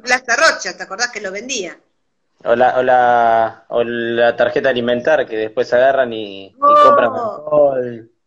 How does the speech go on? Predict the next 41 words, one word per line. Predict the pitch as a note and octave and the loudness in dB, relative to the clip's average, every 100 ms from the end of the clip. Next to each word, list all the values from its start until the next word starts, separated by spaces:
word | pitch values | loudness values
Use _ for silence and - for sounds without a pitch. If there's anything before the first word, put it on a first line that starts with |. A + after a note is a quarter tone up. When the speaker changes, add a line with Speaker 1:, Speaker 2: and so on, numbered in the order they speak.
| _ | _
Speaker 2:
eh, | A2+ A#2 A2+ | -2 0 0
cigarrillo, | - A#2+ A#2+ C3 D3+ C#3+ C3 - A#2+ A2+ A2 _ _ _ _ - | 0 2 2 4 4 2 0 2 2 2 0 _ _ _ _ -2
y | B2+ | -2
decir | C3 E3 | 2 0
que | E3+ | 2
todavía, | D3+ D3+ D#3 D#3 | 4 4 4 0
no | D3 | -4
sé, | E3 E3+ | -2 -2
no | C#3+ | 0
venden | D3+ D3 C#3 | 0 0 -2
droga | C3+ D#3 D3 B2+ | 2 4 4 4
por | B2+ | 0
a | B2 | 0
través | - C#3 C3 | 2 0 0
de | B2+ B2 | 0 0
la | A#2+ B2 | 2 0
tar-, | B2 A#2+ | 0 0
de, | A#2+ A#2+ A#2 A2+ A2 G#2+ _ - - | -2 0 0 -2 -6 -10 _ -14 -2
de | B2 | 0
débito, | C#3 F#3 F#3 C3+ | 2 2 2 0
porque | B2 A#2+ A#2+ | 0 0 0
dentro | A#2 A#2+ | 0 -2
de | A#2+ | 0
poco | D#3+ D#3 - | 0 0 0
también | B2 B2+ | 0 0
lo | A#2+ | 0
compran | D#3+ D3 A#2 A2 | 2 0 -2 -6
con | G#2+ G#2+ | -6 -8
la | G#2+ | -6
tarjeta | G#2+ G#2+ G#2 | -6 -6 -12
alimentar. | G2+ G2 G2 F2 _ _ _ _ _ _ _ _ _ | -12 -10 -8 -8 _ _ _ _ _ _ _ _ _
Speaker 1:
Bueno, | G#3+ A#3 A#3 | -2 0 2
yo | A#3 C#4+ | 2 0
escuché | C#4 B3+ - C4+ | 0 -6 -2 2
hoy | C4+ C#4 | 2 0
una | B3 A#3 | -2 0
vergüenza | A3 A3+ C4+ D4 B3+ | 2 2 -2 -2 -4
que | G#3 | -4
fue | G3+ A#3+ | -6 -6
en | B3 | -6
Chaco, | B3+ C#4+ B3+ - A3+ A#3+ - | 0 2 0 -4 -8 -8 -18